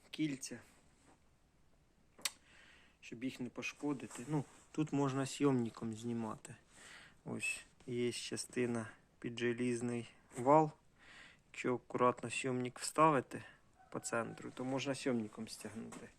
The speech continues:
Але ще ж потрібно знайти такий сйомник. Вони то є, звичайно. Ну,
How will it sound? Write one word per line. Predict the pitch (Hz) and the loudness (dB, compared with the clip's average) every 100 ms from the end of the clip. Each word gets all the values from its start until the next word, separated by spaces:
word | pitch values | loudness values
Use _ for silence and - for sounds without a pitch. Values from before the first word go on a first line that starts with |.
| - - - - - - - _ | -20 -20 -20 -20 -20 -20 -20 _
Але | - 113 147 | -8 -4 -4
ще | - | -4
ж | 160 | -6
потрібно | - - 135 139 127 | -6 -6 -4 -2 -2
знайти | 120 117 127 | -2 -4 -6
такий | 131 - 123 | -6 -8 -8
сйомник. | - 113 104 107 104 - - - | -6 -6 -8 -10 -14 -20 -18 -6
Вони | 120 123 | -2 -2
то | - | -2
є, | 117 147 156 | 0 0 0
звичайно. | - 110 110 110 - 107 110 120 | -4 -10 -10 -8 -4 -4 -4 0
Ну, | 156 | 0